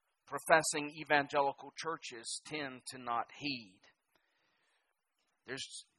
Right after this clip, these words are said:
no trend in the church today, in fact, that I think is more damaging to the church and to the reputation of the Lord Jesus Christ than failing to vet spiritual leaders and failing to properly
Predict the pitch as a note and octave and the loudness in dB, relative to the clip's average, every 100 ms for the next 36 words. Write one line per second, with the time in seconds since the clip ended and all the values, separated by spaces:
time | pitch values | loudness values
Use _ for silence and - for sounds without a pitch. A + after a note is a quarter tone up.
0 | _ _ _ C#3+ F3 - - F#3 E3+ C#3+ | _ _ _ 2 2 0 -2 0 0 -4
1 | C3 - E3 D#3 - B2 B2+ A#2+ A2 - | -8 -6 -4 -4 -8 -4 0 0 -2 6
2 | B2 A#2+ A#2+ C#3+ D3+ - A2+ A2 - A#2+ | 8 8 10 10 10 0 -10 -12 -16 -16
3 | A#2+ C3 B2 C3 C#3 D3 C3 A#2+ A2+ - | -6 -4 0 4 4 2 -6 -10 -12 -16
4 | C3+ A#2+ - _ _ _ _ G#2+ - D#3+ | -16 -16 -20 _ _ _ _ -12 0 6
5 | F3+ F#3+ C#3 C3 C#3 B2 C3+ - C#3 D#3 | 6 6 -2 -12 -12 2 2 2 -4 -2
6 | C#3+ - B2 A#2+ B2 C3+ B2 C3+ B2+ A#2 | -2 -6 -10 -10 -4 -4 -4 -10 -10 -12
7 | - - C3+ A2 A#2 - A#2 - - F3 | -8 6 6 6 0 -12 -14 -6 4 4
8 | E3+ A#2+ A#2+ C3 A#2 - D3 A2+ A2+ - | 4 -2 -8 -14 -14 0 4 4 2 -6
9 | - _ _ _ _ - - - D3 C#3 | -20 _ _ _ _ -14 -10 0 0 0
10 | - C3+ C3+ C3 A#2 A2 - - _ _ | -4 -6 -4 -6 -8 -14 -16 -16 _ _
11 | _ _ _ _ _ _ _ _ _ _ | _ _ _ _ _ _ _ _ _ _
12 | - B2 - G3+ A3 A#3 F#3 E3 - G3+ | -10 -10 8 12 12 10 0 -8 12 12
13 | G#3 G3 E3+ | 12 8 -4